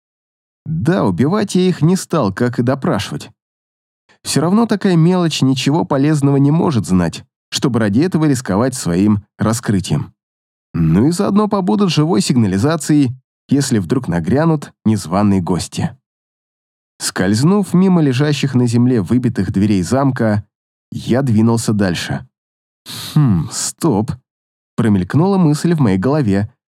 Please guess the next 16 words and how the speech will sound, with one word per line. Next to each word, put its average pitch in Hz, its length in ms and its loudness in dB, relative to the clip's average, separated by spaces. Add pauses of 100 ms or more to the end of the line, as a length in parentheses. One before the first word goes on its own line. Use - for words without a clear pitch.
(120)
заставившая 143 760 0
развернуться. 139 720 0 (1000)
Да, 117 400 0
двери 143 360 0
подо 135 240 0
мной 175 220 2
были 151 260 0
явно 170 420 2
выбиты, 143 600 0 (180)
да 85 180 -4
и 135 80 2
лежали 175 400 2
вовнутрь, 139 440 2
что - 220 -4
явно 135 360 2
говорило 117 580 0